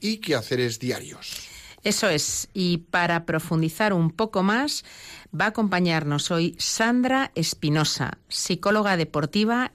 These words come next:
Speaker 2: especializada en emociones.
Speaker 1: En un momento vendrá Sandra por aquí y,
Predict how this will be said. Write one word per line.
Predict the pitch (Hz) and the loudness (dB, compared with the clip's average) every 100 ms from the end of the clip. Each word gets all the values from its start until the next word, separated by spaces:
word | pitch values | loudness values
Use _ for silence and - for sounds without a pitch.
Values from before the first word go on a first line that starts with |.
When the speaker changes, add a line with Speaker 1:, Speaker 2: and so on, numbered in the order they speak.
| - | -2
Speaker 2:
especializada | 226 - 208 185 - 269 214 - 240 233 233 - | -2 -2 -4 -2 0 2 2 0 0 2 0 0
en | 202 214 214 - | 0 0 0 -4
emociones. | 190 165 151 123 156 135 107 101 - - - - - - - - - - _ _ - - - - - | 0 2 0 0 0 -2 -2 -6 -6 -6 -10 -20 -20 -20 -20 -20 -20 -20 _ _ -20 -20 -20 -12 -2
Speaker 1:
En | 123 | 0
un | 139 | 4
momento | 139 135 139 135 131 131 113 - | 2 2 2 2 4 2 -2 -8
vendrá | 110 113 110 117 113 110 | -4 -2 0 -2 -2 -2
Sandra | 151 151 131 | -2 0 0
por | 180 | 0
aquí | 180 220 226 - - - - | 2 0 0 -6 -20 -14 -2
y, | 220 240 240 | 0 2 0